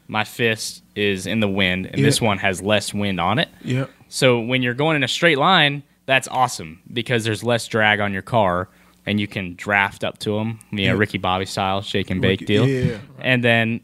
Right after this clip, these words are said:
Speaker 1: when you get in the corner and you're grip limited and you're needing downforce, you're needing grip,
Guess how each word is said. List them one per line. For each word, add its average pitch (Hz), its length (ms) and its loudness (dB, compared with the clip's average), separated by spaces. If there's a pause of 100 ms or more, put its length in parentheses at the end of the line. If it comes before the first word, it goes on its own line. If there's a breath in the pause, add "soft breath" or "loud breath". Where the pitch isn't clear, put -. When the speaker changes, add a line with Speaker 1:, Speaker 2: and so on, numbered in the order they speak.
(100)
Speaker 1:
when 127 160 -4
you 113 80 0
get 135 120 4
in 80 80 -4
the 113 60 -4
corner 143 640 0
and 113 180 0
you're 104 120 2
grip 117 320 2
limited 101 500 0 (240)
and 98 160 -6
you're 95 100 -4
needing 104 400 2
downforce, 90 720 -2
you're 92 100 -6
needing 92 320 -4
grip, 92 340 2